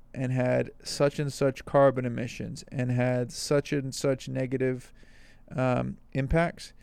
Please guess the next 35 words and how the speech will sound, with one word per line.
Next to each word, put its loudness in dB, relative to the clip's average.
that 0
now 0
gets -4
redirected -2
into -4
a -4
useful -6
product." -8
So -8
if 2
you 6
wanted 4
to -4
make 0
this 0
out 8
of 2
a 4
hemp 0
board, 6
great. 6
I 0
would 0
say, 0
is 0
that 0
better? 6
You -6
could -2
make 0
that 2
argument 2
it's -10
better. -4
Um, 2